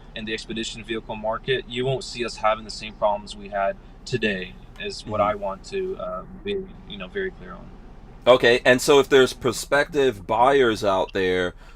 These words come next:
Speaker 2: who were thinking about getting something from you, but maybe, you know, seeing this gives them some trepidation, what would you say to those guys, you know, if they're out there and they're like, "Oh man, now I have some doubts"?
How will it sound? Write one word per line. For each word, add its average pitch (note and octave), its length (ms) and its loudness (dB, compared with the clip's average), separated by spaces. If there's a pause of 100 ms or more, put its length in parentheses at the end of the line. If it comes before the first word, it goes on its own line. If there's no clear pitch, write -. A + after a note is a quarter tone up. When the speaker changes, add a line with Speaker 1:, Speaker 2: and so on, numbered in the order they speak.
(100)
Speaker 2:
who A2+ 300 0
were G#2 100 2
thinking C3+ 320 -2
about G2+ 340 0
getting A2 280 -2
something F#2+ 400 -4
from F#2 220 -6
you, F#2 220 -2
but F#2 160 -4
maybe, G#2 600 -2 (220)
you A#2+ 100 -4
know, G2+ 140 2
seeing A2 540 -2
this A2 280 2
gives G#2 340 -2
them G2 240 -2
some F#2+ 240 -6
trepidation, F#2 1000 -6 (340)
what F#2+ 320 -2
would A#2 200 0
you A2 120 -6
say G2+ 300 0
to G2 160 -8
those E2+ 280 -2
guys, D2 580 -6
you F2 100 -4
know, E2+ 220 -4
if D#2 100 -6
they're F2+ 180 -2
out F2+ 240 -4
there F2 200 -4
and E2 100 -8
they're D#2+ 80 -8
like, D#2 180 -12
"Oh F2 180 -8
man, D#2+ 260 -10
now E2 200 -12
I E2 40 -10
have E2 320 -12 (260)
some E2 220 -14
doubts"? D#2+ 500 -10